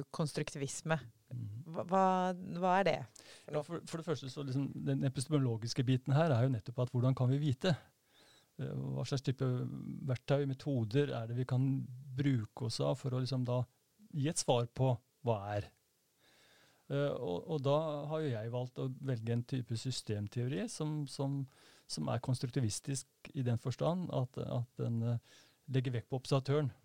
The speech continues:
Speaker 2: Altså, det alt, vil alltid være en observatør som observerer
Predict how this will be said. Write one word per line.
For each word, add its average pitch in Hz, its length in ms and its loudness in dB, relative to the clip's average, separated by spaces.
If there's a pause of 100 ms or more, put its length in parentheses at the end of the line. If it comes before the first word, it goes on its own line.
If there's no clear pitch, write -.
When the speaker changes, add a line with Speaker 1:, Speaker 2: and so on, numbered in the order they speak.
(180)
Speaker 2:
Altså, 135 220 0
det - 100 0
alt, 123 360 2
vil 147 180 -4
alltid 123 560 0
være 117 320 4
en 117 80 4
observatør 131 560 4 (640)
som 135 300 0
observerer 123 800 2